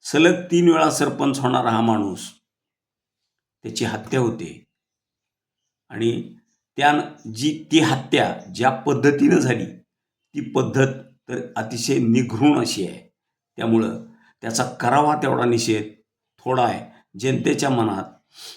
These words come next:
याबद्दल प्रचंड संताप आहे, तीव्र मोठमोठे आक्रोश मोर्चे निघत आहेत.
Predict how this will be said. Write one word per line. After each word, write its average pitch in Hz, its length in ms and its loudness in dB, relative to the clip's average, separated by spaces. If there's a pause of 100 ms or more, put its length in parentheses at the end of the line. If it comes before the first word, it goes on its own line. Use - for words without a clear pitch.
(800)
याबद्दल 120 720 0 (260)
प्रचंड 170 460 4
संताप 113 540 2
आहे, - 480 -12 (760)
तीव्र 156 300 4
मोठमोठे 131 480 2
आक्रोश - 560 -2
मोर्चे 135 320 0
निघत 123 320 -2
आहेत. 92 220 -4